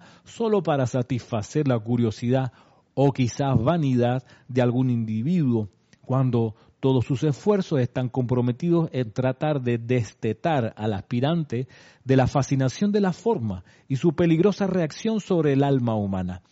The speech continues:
Cuando una persona sinceramente contempla a un maestro ascendido, amorosamente habitando mentalmente en su perfección, características y métodos y méritos, ese individuo infaliblemente entra a su radiación y aura.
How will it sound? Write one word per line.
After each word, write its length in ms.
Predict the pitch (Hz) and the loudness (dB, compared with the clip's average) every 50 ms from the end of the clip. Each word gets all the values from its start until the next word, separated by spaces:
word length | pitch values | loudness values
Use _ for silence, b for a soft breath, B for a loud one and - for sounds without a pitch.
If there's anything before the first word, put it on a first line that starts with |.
| B B B B B B B | B B B B B B B
Cuando 320 | B - 139 139 135 135 | B 0 2 2 4 4
una 160 | 147 170 190 | 2 2 2
persona 400 | 180 - 143 127 - 165 156 135 | 0 0 0 0 0 -2 -2 -2
sinceramente 1040 | 123 - - 127 117 110 - - - - 220 214 196 170 151 139 123 110 90 - 101 | -4 -6 -8 -8 -8 -8 -10 -8 -6 -4 -2 0 0 0 0 0 0 -2 -2 -6 -6
contempla 640 | 92 - 123 117 - - 170 170 156 127 - 117 | -4 -4 -4 -4 -2 -2 0 0 0 0 -2 -2
a 120 | 110 - 123 | -4 -2 -2
un 200 | 139 143 131 123 | 0 0 0 0
maestro 340 | 120 113 117 131 135 - 135 | 0 0 0 -2 -2 -2 -4
ascendido, 560 | 117 - 120 110 113 131 151 143 143 151 143 b b b b b b | -4 -4 -4 -6 -4 -2 0 0 0 0 -2 b b b b b b
amorosamente 800 | - 95 95 95 101 123 127 - 135 127 131 143 151 147 135 135 | -8 -6 -4 -2 -2 -2 0 0 0 0 2 2 2 0 0 0
habitando 500 | 120 123 123 117 - 151 156 143 139 135 | 0 0 -2 0 0 0 2 2 2 2
mentalmente 1040 | 131 127 123 123 120 120 - - 156 170 170 165 147 135 135 160 180 175 160 - 123 | 2 2 2 0 0 -2 -4 -4 -2 0 2 2 2 2 2 2 0 0 0 -2 -2
en 80 | 113 | -4
su 160 | 107 - 131 | -4 -4 -6
perfección, 720 | 113 107 110 101 - - 107 98 - - - 151 147 139 120 | -4 -4 -6 -6 -6 -8 -10 -10 -6 -2 0 0 0 0 0
características 840 | - - 113 110 101 - - 117 123 139 - - 127 117 127 135 | -2 -2 -4 -4 -4 -4 -4 -4 -4 -4 -4 -6 -6 -4 -2 -2
y 120 | 139 151 147 | -2 -2 -2
métodos 520 | 156 160 151 - 147 151 156 147 - _ _ _ _ _ _ - | -2 -2 -2 0 0 0 -2 -2 -6 _ _ _ _ _ _ -6
y 100 | 135 135 | -2 0
méritos, 480 | 147 151 147 139 127 - 147 143 - b b b b b b b b | 0 2 0 0 -2 -2 -6 -8 -8 b b b b b b b b
ese 260 | - 147 160 156 - | 0 0 0 2 2
individuo 640 | 170 151 139 127 127 135 151 180 185 180 170 170 160 | 0 0 0 0 0 0 2 2 4 4 4 4 4
infaliblemente 1200 | 175 156 151 131 - - - - 135 117 120 139 170 180 165 139 139 170 202 214 196 - 190 - - | 2 0 -2 -2 -4 -6 -2 0 2 4 4 4 4 4 4 4 4 2 0 0 -2 -4 -6 -6 -6
entra 440 | - 170 180 190 185 170 185 170 160 | -4 -2 -2 -2 -2 -2 -2 -2 -2
a 120 | - 127 117 | -2 -4 -2
su 160 | - - 139 | 0 0 0
radiación 720 | 123 123 120 110 107 110 107 107 - - 151 160 160 135 | 0 0 0 0 0 -2 -4 -4 -6 -4 -4 -2 -2 -2
y 100 | 110 101 | -2 -2
aura. 480 | 101 101 104 101 98 101 95 90 92 | -2 -2 -2 -2 -4 -4 -6 -8 -10